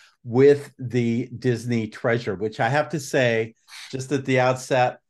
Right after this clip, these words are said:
uh, if, if you have a chance to watch the video of this, don't watch it. It's terrible.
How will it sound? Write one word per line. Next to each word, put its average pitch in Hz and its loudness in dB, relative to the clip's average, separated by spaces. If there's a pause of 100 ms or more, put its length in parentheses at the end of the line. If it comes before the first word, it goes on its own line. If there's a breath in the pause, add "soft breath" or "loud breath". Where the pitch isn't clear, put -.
(460)
uh, 120 0 (180)
if, 143 0 (120)
if 143 2
you 131 2
have 131 0
a 127 -2
chance 175 -4
to 175 -6
watch 139 -2
the 127 -8
video 117 -2
of 110 -6
this, 95 -6 (240)
don't 131 2
watch 123 2
it. 104 -2
It's 123 -8 (180)
terrible. 131 -2